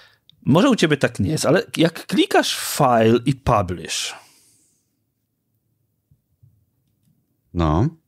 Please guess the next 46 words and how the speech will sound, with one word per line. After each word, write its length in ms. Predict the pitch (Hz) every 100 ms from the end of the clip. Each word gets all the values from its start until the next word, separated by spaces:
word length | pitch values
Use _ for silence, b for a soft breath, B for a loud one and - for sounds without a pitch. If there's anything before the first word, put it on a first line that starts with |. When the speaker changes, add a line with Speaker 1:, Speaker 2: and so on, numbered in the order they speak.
| _ - -
Speaker 1:
to 120 | 120
co 140 | 120
ci, 120 | 233 - -
co 140 | -
ci 100 | 202
tam 160 | - 175
się 140 | -
pojawia? 560 | 160 135 101 101 85 - _ _ _ _ _ _ _ _ _ _ 95
Speaker 2:
No, 220 | 104 123
jeżeli 300 | 131 123 135
dobrze 260 | 135 127 123
pamiętam, 440 | 117 120 123 120
nie 80 | 113
mam 140 | 113
tego 180 | 110 107
przed 240 | - 110
oczami, 400 | 104 - 113 123
to 120 | 120 110
jest 180 | 107
H 120 | - 107
T 160 | - 104
M 120 | 101
L, 160 | 110 117
ścieżka 440 | - 120 - 113
dostępu 680 | 101 - 110 113 - 131 131
i 180 | 104 107
tyle. 300 | - 78 95 - _ _ -
Speaker 1:
I 80 |
tam 160 | 196 220
na, 80 | 175
na 140 | 127
samym 300 | 131 269 175
dole 220 | 120 143
jest 140 | 135 131
location. 580 | 113 117 98 92 - -
I 60 | -
pokażę 340 | 131 131 131
ci 120 | 120
coś 180 | 117 123
prześmiesznego. 760 | - - 131 - 117 117 113 117
Rozbawiło 640 | 131 120 127 120 127 131
mnie 140 | 120
to, 100 | 113
stary, 360 | 117 - 113 101
do 220 | 92 110
łez. 380 | 107 92 104 -